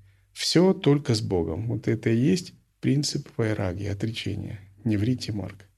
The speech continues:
Вы не можете заблокировать органами чу-, органы чувств. Это возможно только в самадхи, раджа-йоге.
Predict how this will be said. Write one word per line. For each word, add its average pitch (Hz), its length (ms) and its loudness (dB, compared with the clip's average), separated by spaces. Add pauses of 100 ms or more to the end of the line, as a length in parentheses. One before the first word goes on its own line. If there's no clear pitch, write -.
(1700)
Вы 147 140 6
не 147 140 8
можете 180 340 6
заблокировать 147 840 6
органами 117 480 4
чу-, 202 260 2
органы 120 460 4
чувств. 202 440 2
Это - 280 0
возможно 143 520 4
только 160 300 0
в - 80 0
самадхи, 143 540 0
раджа-йоге. 104 800 -2